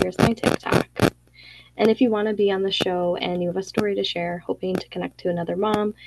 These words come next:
please, my D Ms are always open. If you're struggling with something, please, please, please reach out into the D Ms.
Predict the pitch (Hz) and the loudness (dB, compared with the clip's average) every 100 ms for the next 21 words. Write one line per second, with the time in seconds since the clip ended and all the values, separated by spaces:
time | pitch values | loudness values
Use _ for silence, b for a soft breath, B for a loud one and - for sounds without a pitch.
0 | B B _ _ - 214 208 196 - 277 | B B _ _ 2 6 4 2 -4 -4
1 | 202 196 - 202 190 190 - 196 196 190 | -4 -2 -2 0 -2 -2 0 2 4 2
2 | - 170 - 165 175 175 - - - - | 0 0 2 2 0 -4 -10 -14 -10 -8
3 | - 196 196 190 185 - 175 - 175 180 | -4 -2 2 2 0 -6 -8 -6 -10 -10
4 | _ 175 165 - _ 135 - - 165 160 | _ -6 -4 -6 _ -10 -10 -4 -2 -2
5 | - 175 175 - - - - - - 107 | -4 -10 -6 -8 -8 -4 -4 -4 -6 -8
6 | - | -6